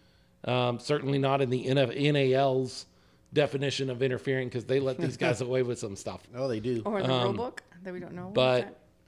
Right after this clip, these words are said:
Speaker 1: well, you're gonna get to that.
Speaker 3: I know.
Speaker 1: Um,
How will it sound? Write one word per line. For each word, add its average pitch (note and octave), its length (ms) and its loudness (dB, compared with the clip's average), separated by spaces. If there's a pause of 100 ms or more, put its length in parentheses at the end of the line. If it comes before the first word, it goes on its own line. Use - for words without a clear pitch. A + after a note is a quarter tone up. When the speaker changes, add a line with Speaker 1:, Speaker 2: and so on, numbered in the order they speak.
(140)
Speaker 1:
well, D#3 120 -4
you're F#3+ 220 -8
gonna G3 140 -6
get F3 220 -10
to C#3+ 120 -6
that. C#3 300 -8 (220)
Speaker 3:
I B3 80 -10
know. C#4 240 -10 (400)
Speaker 1:
Um, C3 580 2